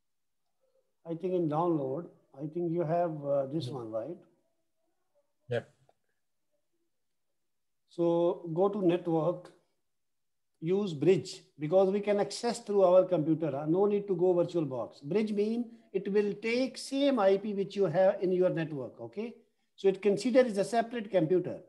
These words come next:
Speaker 1: okay?
Speaker 2: Okay, and how about the nat, the first one, nat?
Speaker 1: nat, nat basically is, uh, you know, nat is a network address,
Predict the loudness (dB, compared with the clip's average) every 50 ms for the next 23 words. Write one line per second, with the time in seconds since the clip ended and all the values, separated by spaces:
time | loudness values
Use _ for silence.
0 | _ _ -20 -16 -12 -10 -10 -10 -12 -14 -20 _ _ _ _ _ _ _ _ _
1 | _ _ _ _ _ _ _ _ _ _ _ _ _ _ _ _ _ _ _ _
2 | _ _ _ -6 -6 -4 -4 -4 -6 -6 -6 -2 2 4 6 8 8 8 10 10
3 | 10 8 8 8 8 8 6 6 4 0 -8 -10 -12 -14 -20 _ _ _ _ _
4 | _ _ -10 -2 0 2 2 2 2 0 0 2 4 6 8 8 8 8 8 6
5 | 4 2 0 0 2 4 4 4 4 2 0 -4 -4 -4 -4 -4 -2 0 2 2
6 | 2 0 -2 -4 -6 -6 -6 -6 -4 0 2 2 2 2 2 0 -2 -2 -2 -2
7 | -4 0 2 2 2 2 2 -2 -4 -2 -2 -2 -2 -2 -4 -6 -4 -2 -2 0
8 | 0 0 -2 -2 -4 -8